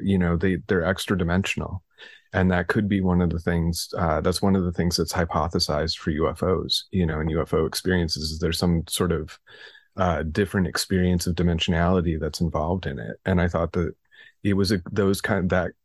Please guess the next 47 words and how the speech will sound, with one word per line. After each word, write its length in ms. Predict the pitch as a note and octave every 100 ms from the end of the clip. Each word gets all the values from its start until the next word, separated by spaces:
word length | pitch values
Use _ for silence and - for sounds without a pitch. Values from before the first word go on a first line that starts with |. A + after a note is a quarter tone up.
| _
that 320 | G2+ G2 G2 A2
movie 400 | G2 F#2+ F#2 F2
in 120 | E2+
particular, 640 | F2 - A2+ G#2 F2+ E2
especially 400 | E2 G2+ B2 G#2
because 320 | F2 E2+ F2+ E2+
it 80 |
was, 340 | D#2+ D#2+ D#2+ -
it 140 | - E2+
came 220 | F#2+ F2
out 180 | E2 E2+
right 220 | F2 F2 D2+
as 140 | D2+
Communion 440 | - F#2+ G2 F2 D#2+
was 200 | E2+ -
being 240 | E2 D2+
published, 420 | A2+ A2 G2 -
and 120 | E2+
here's 220 | F#2 E2+ F#2
Whitley 280 | F#2+ F#2+
talking 400 | E2+ C2 E2+ E2
about 360 | E2 D2 D2 - _ - - - _ -
having 280 | F2 E2+ F2+
these 200 | F2 F2
experiences 640 | - F#2 E2+ E2+ E2 F2
of 120 | F2+
these 200 | F2 F2
visitors 420 | F2 E2+ F#2+ E2 -
coming 480 | - F2+ F2 E2+
and, 280 | D2 D#2+ D#2
and 260 | E2 E2 D2+
bringing 480 | - F#2 F#2+ F2 F2
his 140 | E2+
body 380 | - D#2 D#2+ E2
and 100 | E2+
bringing 280 | E2 F2 F2+
him 120 | F2
into 220 | F2 E2
this 180 | D#2+ -
room 460 | F#2 F#2 F2 F2 E2
and, 240 | D#2+ D#2+
and 160 | - E2
all 100 | -
the 60 |
rest 260 | E2 G#2+ -
of 60 |
it, 140 | D#2+